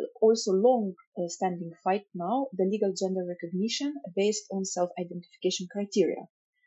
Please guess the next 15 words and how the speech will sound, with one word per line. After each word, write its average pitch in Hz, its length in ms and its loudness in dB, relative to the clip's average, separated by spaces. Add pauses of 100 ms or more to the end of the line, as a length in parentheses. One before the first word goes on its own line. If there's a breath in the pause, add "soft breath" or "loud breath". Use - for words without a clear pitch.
(160)
So - 180 -2
these 220 400 0
are 196 460 2 (120)
concrete, 214 400 2
like, 185 180 2 (100)
legislative 196 580 2
things 214 220 0
that 196 200 2
we 190 140 2
will, 180 320 -2 (220)
that 185 160 -2
we 185 80 6
are 175 40 0
working 190 440 -2
to 185 60 -12